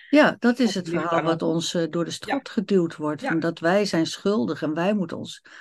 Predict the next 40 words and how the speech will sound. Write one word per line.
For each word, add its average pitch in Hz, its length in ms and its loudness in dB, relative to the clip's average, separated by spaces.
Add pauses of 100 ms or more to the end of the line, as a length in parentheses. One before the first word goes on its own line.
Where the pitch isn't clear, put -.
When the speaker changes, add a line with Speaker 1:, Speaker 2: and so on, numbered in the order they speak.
(140)
Speaker 1:
gedrag - 400 -4
gaan 214 160 0
aanpassen. 175 640 -2
En 147 160 -2
wij 180 340 4
moeten 170 300 0
de 151 100 -4
aarde 208 260 -4
gaan 175 200 -4
redden. 151 500 -2
En, 143 240 -6 (720)
en 160 260 -2
wij 202 220 4
moeten 175 260 4
stoppen - 500 -2
met 160 200 -2
wat 160 180 -4
we 160 60 -4
aan 151 120 0
het 139 160 0
doen 214 220 4
zijn. 143 440 -2 (340)
Speaker 2:
Ja, 240 260 0
nou 196 220 2
ja, 190 80 2
en 190 120 2
dat 220 180 -2
is 202 120 -6
dus, 180 160 -2
dus 175 340 -4
het, 175 180 -6
dat 185 280 -6
wel 175 280 0
dan 170 280 -4
iets 180 240 -6
wat 160 260 -10
eigenlijk 180 560 -4
dus 139 200 -8
blijkbaar 135 420 -4
jaarlijks 139 800 -6